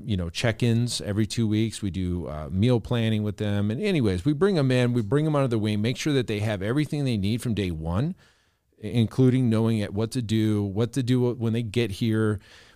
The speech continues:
We walk 'em through how to check in and all that good stuff. And so that's,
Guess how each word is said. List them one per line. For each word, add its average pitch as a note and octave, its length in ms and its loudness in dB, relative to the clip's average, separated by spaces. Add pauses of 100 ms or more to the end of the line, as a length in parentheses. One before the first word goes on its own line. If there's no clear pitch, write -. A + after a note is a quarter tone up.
We G#2+ 100 -2
walk G2+ 260 2
'em B2 120 2
through C3 140 4
how A#2 140 4
to B2+ 100 2
check - 440 -2
in A#2+ 280 2
and G#2+ 140 2
all G#2+ 100 0
that A#2+ 120 0
good G2+ 220 -4
stuff. F2+ 460 -6
And G2 140 -4
so G#2 320 0 (580)
that's, C#3 460 0